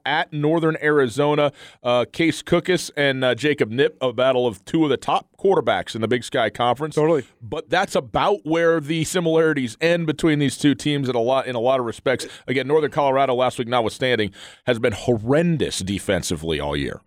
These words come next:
Speaker 2: It, it, the parallels between Case Cookus and Jacob Knipp were actually startling.
Speaker 1: Yeah.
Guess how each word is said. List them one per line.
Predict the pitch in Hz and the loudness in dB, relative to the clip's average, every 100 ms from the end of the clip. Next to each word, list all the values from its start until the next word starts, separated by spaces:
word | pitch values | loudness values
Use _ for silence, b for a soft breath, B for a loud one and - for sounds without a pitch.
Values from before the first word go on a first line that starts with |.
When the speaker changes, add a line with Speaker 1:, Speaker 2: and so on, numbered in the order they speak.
| _ _ | _ _
Speaker 2:
It, | - - | -6 -4
it, | 185 | -6
the | 156 | -4
parallels | - 285 226 170 127 | 0 0 2 0 0
between | 135 - 170 156 | -6 0 0 2
Case | 151 139 | 0 2
Cookus | 151 139 120 | 0 0 0
and | |
Jacob | 117 127 117 | 0 0 2
Knipp | 123 - | 0 0
were | 117 | -2
actually | 120 123 - 104 | -2 -2 -2 -4
startling. | - 117 107 87 65 | -2 0 0 -2 -2
Speaker 1:
Yeah. | 127 117 | 0 0